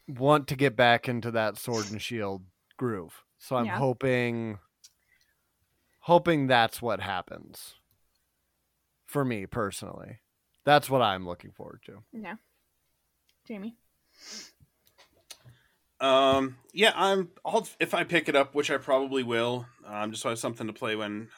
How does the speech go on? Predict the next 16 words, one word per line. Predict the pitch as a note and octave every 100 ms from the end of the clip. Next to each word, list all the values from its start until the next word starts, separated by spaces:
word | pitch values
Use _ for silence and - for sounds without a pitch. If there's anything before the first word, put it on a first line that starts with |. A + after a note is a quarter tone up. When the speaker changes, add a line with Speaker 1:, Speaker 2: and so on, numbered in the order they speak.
| -
Speaker 3:
I | G#2+
head | A2+
home | G#2+ G#2+
for | G#2+
Christmas. | G#2 G#2+ - G#2+ A2 - - _ _ _ _ - -
Um, | F#2+ F#2+ F#2+ F#2+ F#2 G#2+ _ _ _ _ _ _ _ _ _ _ _ _ - - -
I'll | D#3
be | D#3
curious | F3+ E3+
about, | D#3+ -
is | C#3
it | C3+
called | C#3 A#2
Terramax, | C3 C3+ C#3+ D3 -
this | B2+ C3 -
one? | D3 C#3+